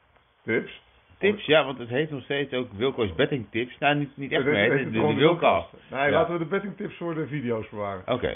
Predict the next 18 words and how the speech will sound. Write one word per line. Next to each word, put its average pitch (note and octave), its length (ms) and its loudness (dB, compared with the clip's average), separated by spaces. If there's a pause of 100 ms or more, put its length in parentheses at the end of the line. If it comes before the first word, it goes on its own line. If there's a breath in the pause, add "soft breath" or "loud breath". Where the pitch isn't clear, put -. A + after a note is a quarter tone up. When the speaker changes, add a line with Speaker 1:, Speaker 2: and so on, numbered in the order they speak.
Speaker 2:
dus, G#2 220 -4
eh, A2+ 240 -2
is, A#2 120 -6
in C3 160 -4
de B2+ 80 -4
video's G3 480 -2
vindt E3 180 -6
u E3 60 -4
nog D#3 140 -4
een C3+ 140 -2
betting C#3 320 0
tip. F2 260 -4
Nou, E2+ 220 -2
het F#2 120 -8
wordt A#2+ 240 -2 (640 loud breath)
verwarrend, C#3+ 600 -2
maar, A#2 380 -2
eh, G#2+ 280 -2